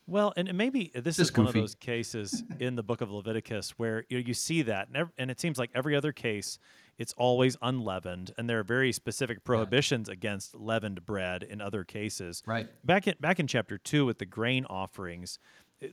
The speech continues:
Speaker 1: the Lord was very specific there that you're not gonna burn any leavened bread. He, he does say you can give leavened bread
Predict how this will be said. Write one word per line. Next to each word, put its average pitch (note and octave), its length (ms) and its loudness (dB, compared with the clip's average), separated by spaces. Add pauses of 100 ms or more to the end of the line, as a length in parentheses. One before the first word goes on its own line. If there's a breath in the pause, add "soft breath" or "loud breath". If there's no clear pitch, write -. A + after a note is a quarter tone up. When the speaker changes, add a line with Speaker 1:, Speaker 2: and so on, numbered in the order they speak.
Speaker 1:
the C3 140 4
Lord D3 180 8
was B2 140 4
very D3+ 320 6
specific - 560 -2
there G2+ 280 -4 (300 soft breath)
that - 180 -2
you're C3+ 120 4
not A#2+ 520 2
gonna C3+ 220 2
burn A#2+ 480 2 (160)
any B2 300 2
leavened A2 640 2
bread. F#2 600 -6 (280 soft breath)
He, C#3 140 -2
he D#3 160 0
does F3+ 280 4
say G#3 160 2
you D3 200 4
can C3 180 -2
give B2 320 6
leavened A#2+ 500 2
bread A2+ 380 4